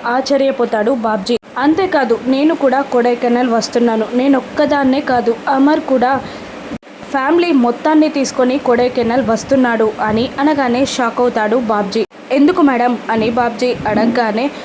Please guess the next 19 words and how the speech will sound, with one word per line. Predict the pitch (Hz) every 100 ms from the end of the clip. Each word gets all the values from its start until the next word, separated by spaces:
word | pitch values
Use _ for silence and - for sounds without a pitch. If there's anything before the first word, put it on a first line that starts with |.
| - -
"ఆరుని | 233 254 330 302 285
చంపింది | 294 262 233 254 254 233 196
ఎవరో | 208 233 240
తెలుసుకోవడానికి" | 233 233 269 - 302 285 247 226 220 240 214 -
అని | 233 214 220 262 302
అంటుంటుంది | 311 311 247 214 214
మను. | 262 233 220 226 -
"అలా | 220 226
అయితే | 220 214 233 254 294
నేను | 233 226
అక్కడికి | 214 226 220 220
వెళ్తే | 226 269 262
దొరికిపోతాను | 233 240 277 320 294 269 247
కదా" | 233 220 226 214 214 220
అని | 208 214 220 -
అంటుండగా, | 294 285 254 220 214 240
"లేదు, | 220 202 214 220 202 - - - -
దొరకడానికి | 220 262 269 302 277 247 233 254 254 180
వీల్లేదు. | 226 226 254 247 214 208